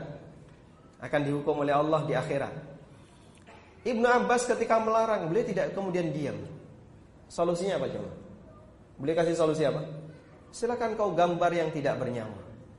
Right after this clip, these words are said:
Ya, ada pepohonan, ada, ya, makhluk yang tidak bernyawa banyak. Sehingga ketika beliau melarang sesuatu,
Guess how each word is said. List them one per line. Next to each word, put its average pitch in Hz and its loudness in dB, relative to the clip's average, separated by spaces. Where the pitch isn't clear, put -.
Ya, 98 -20
ada 139 -2
pepohonan, 120 -6
ada, 117 -4
ya, - -8
makhluk 160 0
yang 143 2
tidak 143 2
bernyawa 131 0
banyak. 110 -6
Sehingga 160 4
ketika 202 6
beliau 170 6
melarang 156 4
sesuatu, 147 -2